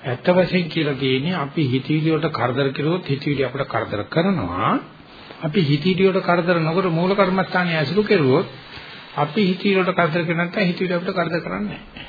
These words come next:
ඒ නිසා කරදර ඔබට කරදර කරන තුරු කරදර වලට කරදර කරන්න එපා. මතක තියාගන්න දෙකක් තියෙනකොට වැඩියෙන් අවධානය දෙන්න ඕනේ කෙලෙස් අඩු එකට. පුළුවන් තරම් බලන්න හිතවිලි තිබුණා කමන්නේ ඉඳගෙන ඉන්න බව දන්නවනම්.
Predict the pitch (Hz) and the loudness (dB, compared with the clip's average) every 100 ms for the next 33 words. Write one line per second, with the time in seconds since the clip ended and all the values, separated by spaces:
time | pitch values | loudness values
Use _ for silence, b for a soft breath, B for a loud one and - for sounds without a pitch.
0 | - - 143 147 147 180 147 135 143 143 | -10 -2 -2 0 -2 0 -2 -2 -2 0
1 | 143 151 135 131 143 139 139 127 143 160 | -2 -2 -2 -2 -2 -2 -4 -2 -4 -2
2 | 143 135 139 131 135 - 123 143 143 127 | -2 -2 -4 -4 -4 -2 -2 -2 -4 -4
3 | 127 143 - 113 107 95 92 - - - | -2 -2 0 0 0 -2 -8 -14 -20 -20
4 | - B B B B B - 135 185 175 | -20 B B B B B -2 2 2 2
5 | 143 135 165 147 143 - 139 127 143 170 | 2 2 2 2 2 0 -2 0 -2 -2
6 | 151 139 139 135 127 127 123 120 120 131 | 0 0 0 0 0 -2 0 -2 -2 -4
7 | 175 - 135 - 123 123 131 104 101 - | -4 -2 -2 -4 -6 0 0 0 -8 -8
8 | - B B B - 175 180 175 175 175 | -10 B B B -4 0 4 4 4 2
9 | 160 147 143 156 147 151 156 143 143 135 | 0 2 0 0 0 2 2 2 2 0
10 | 127 127 131 160 151 156 156 156 156 160 | 0 0 -2 0 0 0 0 0 0 0
11 | 160 160 160 160 | 0 -2 -4 -6